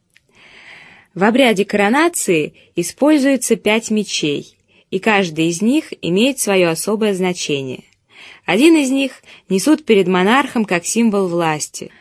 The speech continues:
другим архиепископ опоясывает монарха. В их числе есть меч милосердия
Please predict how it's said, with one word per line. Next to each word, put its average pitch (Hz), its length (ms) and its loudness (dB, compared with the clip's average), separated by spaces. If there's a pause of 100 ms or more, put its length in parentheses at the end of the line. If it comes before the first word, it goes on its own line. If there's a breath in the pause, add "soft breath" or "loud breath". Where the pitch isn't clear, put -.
(240 soft breath)
другим 196 640 2 (120)
архиепископ 202 1040 -2
опоясывает 214 800 0
монарха. 185 680 -4 (800 loud breath)
В 202 100 -2
их 294 140 2
числе 262 480 0
есть 254 340 0
меч 226 320 2
милосердия 254 880 0